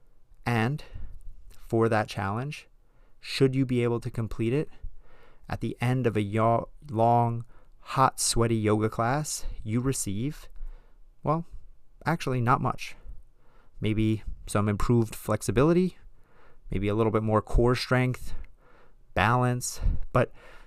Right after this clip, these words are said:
I mean, that only really comes after repeated efforts,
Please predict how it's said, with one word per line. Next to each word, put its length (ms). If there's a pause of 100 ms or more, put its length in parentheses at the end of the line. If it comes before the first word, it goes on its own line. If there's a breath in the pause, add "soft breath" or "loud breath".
(220 loud breath)
I 60
mean, 140
that 260
only 220
really 360
comes 560
after 420
repeated 680
efforts, 500